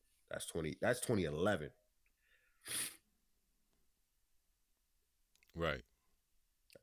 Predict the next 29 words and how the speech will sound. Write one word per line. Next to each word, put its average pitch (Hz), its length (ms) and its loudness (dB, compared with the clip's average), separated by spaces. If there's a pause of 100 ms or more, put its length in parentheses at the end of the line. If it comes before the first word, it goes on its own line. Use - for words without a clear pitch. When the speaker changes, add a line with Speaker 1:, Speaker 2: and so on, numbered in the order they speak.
(640)
Speaker 1:
Twenty 107 200 4
eleven, 98 340 4 (160)
one 95 160 2
oh 87 100 0
four. 76 320 -6 (4000)
Speaker 2:
Yeah, 95 160 4 (100)
cats, - 480 2 (1400)
you 98 80 -2
know, 80 240 0 (180)
I, 90 120 2 (140)
I 110 40 10
don't 104 120 8
know. 95 180 8
eh, 87 240 4 (120)
they 98 140 8
see, 123 220 4
like, 95 280 2
the 76 60 -6
new 92 300 2
hot 95 280 4 (100)
thing, 85 360 6
then 78 140 -2
they 78 100 -2
wanna 76 260 -2
just, - 300 -2 (380)
just 71 260 0
hop 98 380 6
on 76 220 2
it, 69 140 -6